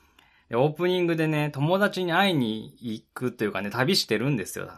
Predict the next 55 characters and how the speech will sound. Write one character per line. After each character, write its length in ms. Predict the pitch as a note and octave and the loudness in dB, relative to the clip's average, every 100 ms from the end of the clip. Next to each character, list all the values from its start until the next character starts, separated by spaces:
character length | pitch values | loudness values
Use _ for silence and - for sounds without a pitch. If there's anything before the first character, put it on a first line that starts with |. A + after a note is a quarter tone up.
| - _ _ - | -20 _ _ -6
で 120 | A#2 | -2
ね、 100 | B2+ | 0
久 200 | C3 C#3 | 0 0
し 120 | - | 0
ぶ 140 | D3 | 0
り 120 | D#3 D#3 | 2 2
に 260 | D#3 D3 - - - | 2 0 -8 -16 -4
会 160 | B2+ | -2
い 40 | C3 | 2
た 120 | E3+ | 4
い 60 | B2+ | 4
な 160 | C3+ | 4
っ 100 | D3 | 2
て 100 | - | -4
言 100 | G2+ | -6
っ 20 | |
て、 460 | F#2 - B2 A2+ G2+ - _ | -6 -2 0 0 -4 -14 _
住 160 | C3+ C#3 | -2 0
所 120 | A2 | 0
突 200 | G#2 - | -4 -6
き 140 | - | -6
止 120 | - C#3 | -2 0
め 140 | A#2+ | 0
て 120 | F#2+ | -2
ね、 320 | G2 A2 D3 - - - - | -4 -2 -4 -8 -20 -20 -12
え 240 | G2 G2 | -10 -10
ー、 300 | G3+ A#2+ A2+ - _ _ _ - - | -10 -10 -10 -12 _ _ _ -20 -12
戦 260 | - B2+ | -4 -2
場 180 | A#2+ B2+ | 0 0
の 100 | B2+ | 0
友 260 | B2+ C3 C3 | 0 0 0
達 260 | C3 B2+ | 0 0
に、 280 | A#2+ C3 D3+ - | 0 0 -2 0
同 220 | C#3+ C3+ | 4 4
期 160 | - G2+ | 0 -6
と 100 | G2+ | -4
い 100 | G2+ | -2
う 40 | |
か 140 | G2+ | -2
ね、 200 | G2 C#3+ C3 | -2 -2 -4
う 100 | G#2 | -4
ん、 40 | |
仲 260 | G#2+ A2+ C3 | -2 2 4
間 140 | C3+ | 4
に 100 | A#2 | 2
会 180 | A#2+ D3 | 2 2
い 40 | |
に 100 | B2 | 2
行 100 | G#2+ | -2
こ 140 | - G#2+ | -6 -8
う 20 | |
と 120 | - | -8
し 80 | G#2+ | -10
た 180 | - B2+ | -4 0
ら、 300 | E3 D#3 A#2 | 2 2 0